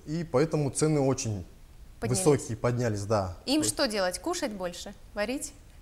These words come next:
Speaker 2: Еды
Speaker 1: Конечно,
Speaker 2: побольше.
Speaker 1: мясо, рыба.
Speaker 2: Вот говоря о мясе и о рыбе, да, вот на примере вашего рациона, что каждый день должно быть в рационе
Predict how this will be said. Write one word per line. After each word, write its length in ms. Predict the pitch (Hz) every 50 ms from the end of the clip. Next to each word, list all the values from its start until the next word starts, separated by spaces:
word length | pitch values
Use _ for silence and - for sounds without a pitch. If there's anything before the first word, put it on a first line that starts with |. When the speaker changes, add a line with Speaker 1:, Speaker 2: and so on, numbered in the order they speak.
| - - -
Speaker 2:
Еды 160 | 139 196 415
Speaker 1:
Конечно, 260 | 427 302 330 427 381 311
Speaker 2:
побольше. 300 | 202 160 131 123 127 143
Speaker 1:
мясо, 380 | 196 269 294 269 - - 202
рыба. 540 | 185 208 240 262 208 196 190 180 156 131 - - - - - - - - - - - - - - - - - - - - - - - - - -
Speaker 2:
Вот 140 | 254 262 240
говоря 380 | 240 285 254 294 294 294 285 254
о 40 |
мясе 600 | 247 269 269 247 247 - - - 220 214 202 196
и 20 | 196
о 160 | 196 202 208
рыбе, 280 | 220 233 208 180 190 170
да, 220 | 170 196 247 285
вот 180 | 247 214 208 -
на 80 | 214
примере 360 | 214 - 240 247 277 262 233
вашего 380 | 208 226 240 240 240 - 196 190
рациона, 460 | 190 185 - - 202 185 175 165 170
что 360 | - - - - 302 330 349
каждый 580 | 349 349 - 262 240 254 269 262 - 202 220 214
день 300 | 180 202 254 285 302 247
должно 340 | 208 208 202 196 - 240 233
быть 160 | 214 214 -
в 60 | -
рационе 540 | 202 202 - - 233 208 196 180 170 160